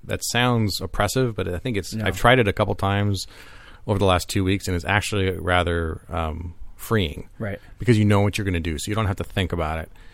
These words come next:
Speaker 1: And I know that at, you know, nine A M, I'm gonna hit the gym.
Speaker 2: Right.
Speaker 1: I know I'll be out of the gym by ten, and then I need to go do the grocery shopping. So I'll be done with that around eleven thirty.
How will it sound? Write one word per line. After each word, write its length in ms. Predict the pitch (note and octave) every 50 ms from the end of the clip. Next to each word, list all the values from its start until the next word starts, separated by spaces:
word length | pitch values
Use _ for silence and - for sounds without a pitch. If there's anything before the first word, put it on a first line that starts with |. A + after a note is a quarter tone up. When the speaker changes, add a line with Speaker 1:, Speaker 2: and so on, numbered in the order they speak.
| - - - - - - -
Speaker 1:
And 520 | - G2 F#2+ F2 E2+ E2+ E2 E2+ E2 - -
I 80 | F2 F#2+
know 240 | G2 G#2+ G#2+ A2 G#2
that 160 | G2+ G2 F#2+
at, 320 | F#2+ F#2 F#2 F#2 G2 -
you 80 | G#2+ G2+
know, 120 | F2+ F2 F2+
nine 260 | F2+ F#2 F#2+ G2 G2
A 140 | F#2+ F#2 F#2
M, 120 | F#2 F#2
I'm 80 | F2+ F2+
gonna 140 | F2 F2
hit 240 | F2 E2+ E2+ G2 F2
the 60 | -
gym. 340 | E2+ E2+ F2+ E2 D2 D2+ - - - -
Speaker 2:
Right. 180 | - G#2 G2 - -
Speaker 1:
I 60 | G2
know 100 | F#2+ F#2+
I'll 60 | F#2+ F#2+
be 100 | G2 F#2+
out 80 | F#2+
of 60 | F#2+
the 60 | F#2 F2+
gym 120 | G2 F#2+
by 80 | F#2 F#2
ten, 520 | - - - - A#2 G#2+ F#2 F2 F2+ F#2 F#2 - - - - - - - - - -
and 100 | G#2 G2+
then 100 | G2 G2
I 60 | F#2+
need 160 | F#2+ G2 F#2+ F2+
to 60 | F#2+
go 100 | G2+ F2+
do 100 | F2+ F#2
the 80 | F2+
grocery 340 | E2+ G2 G2+ F#2 - - G2+
shopping. 480 | - - F2+ E2+ D#2+ - - - - - -
So 180 | - - G2+
I'll 100 | F#2 F2+ F2
be 120 | F2+ F2+
done 180 | F2+ F#2 F2+ E2+
with 120 | D#2+ -
that 180 | G2+ F#2+ F#2+ F#2+
around 220 | F2+ F#2 F#2 F2+
eleven 340 | F2 E2 E2 D#2 D#2+ D#2+ D#2
thirty. 480 | - C#3+ D3+ D3+ C#3+ D3 D3 C#3+ C3